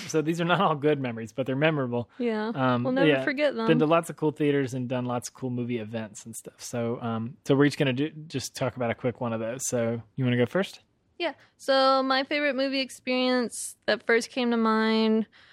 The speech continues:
Speaker 2: was when we saw The Shining
Speaker 1: Ah, it's so funny. I was
Speaker 2: in
Speaker 1: just
Speaker 2: New
Speaker 1: looking at that.
Speaker 2: York.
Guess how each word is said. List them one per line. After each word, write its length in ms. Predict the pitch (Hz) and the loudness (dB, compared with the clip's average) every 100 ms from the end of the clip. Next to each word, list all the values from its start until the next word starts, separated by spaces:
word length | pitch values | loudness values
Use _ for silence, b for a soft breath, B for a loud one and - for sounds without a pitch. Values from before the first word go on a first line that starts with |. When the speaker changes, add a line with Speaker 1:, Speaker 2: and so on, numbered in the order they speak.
| b b _ 220 | b b _ -4
Speaker 2:
was 800 | 202 208 202 202 208 214 233 226 | 2 4 4 2 2 2 0 0
when 220 | 220 220 | 0 2
we 100 | 269 | 0
saw 260 | - 208 214 | 0 2 2
The 120 | 285 | 0
Shining 640 | - - 196 196 202 233 349 415 440 - | 0 0 0 0 2 2 4 4 2 -6
Speaker 1:
Ah, 300 | 180 190 196 | -8 -6 -6
it's 100 | - | -4
so 80 | 156 | -4
funny. 160 | 226 | 0
I 60 | 226 | 0
was 80 | 226 | 0
Speaker 2:
in 40 | 262 | 0
Speaker 1:
just 80 | 269 | 0
Speaker 2:
New 40 | |
Speaker 1:
looking 120 | 233 262 | 0 0
at 20 | |
that. 40 | |
Speaker 2:
York. 420 | 359 415 - - | 2 2 0 -6